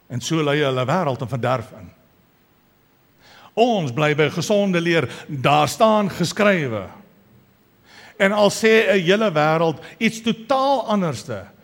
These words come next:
met hulle redenasies uit die mensdom en die humanisme van die uur, kan die kind van die Here seker wees, ek staan op vaste grond.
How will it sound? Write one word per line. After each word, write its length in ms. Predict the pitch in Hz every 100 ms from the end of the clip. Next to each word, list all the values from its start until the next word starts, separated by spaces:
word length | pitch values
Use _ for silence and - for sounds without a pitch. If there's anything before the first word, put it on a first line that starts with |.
| _ _
met 160 | - 151
hulle 240 | 190 180
redenasies 760 | 170 170 160 156 208 240 196 180
uit 140 | 175
die 120 | 156 143
mensdom 540 | 170 254 180 160 151
en 60 | 139
die 100 | 139
humanisme 460 | 143 185 - 185
van 140 | 147 160
die 120 | 170
uur, 340 | 160 120 98 - - _ _ _ _ _ _ _ _ _ _ -
kan 160 | 123
die 80 | 123
kind 280 | 110 143 135
van 140 | 139
die 120 | 117 113
Here 180 | 110
seker 460 | 101 - 147 135 117
wees, 240 | 113 104
ek 120 | 117 -
staan 260 | 127 110
op 160 | 98 -
vaste 300 | 101 - 104
grond. 760 | - 101 76 _ _ - -